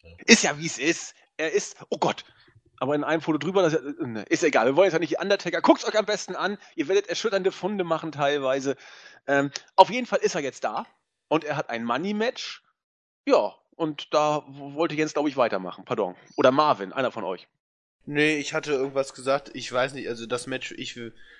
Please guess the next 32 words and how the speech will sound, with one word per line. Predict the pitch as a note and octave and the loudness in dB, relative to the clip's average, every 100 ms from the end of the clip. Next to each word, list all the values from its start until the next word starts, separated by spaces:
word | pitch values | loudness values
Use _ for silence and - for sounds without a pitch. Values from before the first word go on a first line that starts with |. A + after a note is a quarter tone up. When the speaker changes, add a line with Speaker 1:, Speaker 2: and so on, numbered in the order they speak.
| _ | _
Speaker 3:
ich | - - | -12 -6
will's | C3+ C3 C3+ | -4 -4 -4
nicht | A#2+ | -4
sehen. | B2 C3 C#3 C#3+ - - - - - | 2 2 0 -6 -18 -20 -20 -20 -16
Und | - | -10
hab | B2+ | -6
auch | - - | -6 -6
kein, | C#3 A#2+ G#2+ G2+ | -6 -6 -10 -14
also, | - A#2 A#2 A2+ G#2+ | -10 -6 -4 -6 -6
ne, | A#2+ C3 A#2 | -6 -6 -6
wie | A#2 | -10
gesagt, | A#2 A#2+ A#2+ A#2+ - - | -2 2 2 0 -14 -16
da | E2 F#2+ - B2 A2+ | -18 -14 -2 2 2
ist | B2 - | 0 -2
halt, | A#2+ | -2
dann | A#2 A#2 A2+ A2 | -2 -6 -8 -8
sagen | A2+ A2 A2+ | -2 0 0
ja | G#2+ | -2
auch | |
viele, | - - A#2+ B2 - - - - - | -4 -8 0 0 -2 -12 -20 -16 -2
die | A#2+ | 2
Angst | A#2+ B2+ - - | 2 0 -4 -4
immer | C3 B2 | 0 0
größer, | B2 - B2+ C3+ C#3 | 0 0 2 2 0
dass | B2 A#2+ - - | 0 -2 -4 -6
Undertaker | A#2 B2 A2+ B2+ A2+ B2 | -4 -4 -2 -4 -2 -2
da | A2+ G#2+ | 0 0
irgendwie | A2 A2+ A2+ A2 | -2 -6 -6 -4
eine | A2+ | -4
ernsthafte | G#2 A#2 B2+ - - | -2 -2 -2 -4 -6
Verletzung | C3 A2 A2 - A#2+ A2 | -2 -2 -2 -2 -2 0
oder | A2 | -2